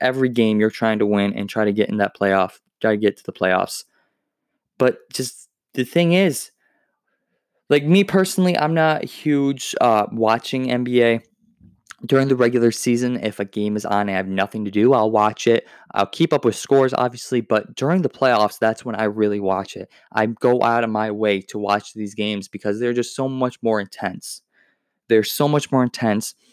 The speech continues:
Um, the players, you know, they don't say it, and I don't wanna say it, but they're, they seem like they're trying a lot harder. You're always trying harder. So there's such a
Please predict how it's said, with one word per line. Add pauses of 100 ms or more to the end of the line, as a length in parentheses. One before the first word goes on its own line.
(340)
Um, (160)
the
players, (1300)
you
know,
they
don't
say
it,
and
I
don't
wanna
say
it,
but
they're,
they
seem
like
they're
trying
a
lot
harder.
You're
always
trying
harder.
So
there's
such
a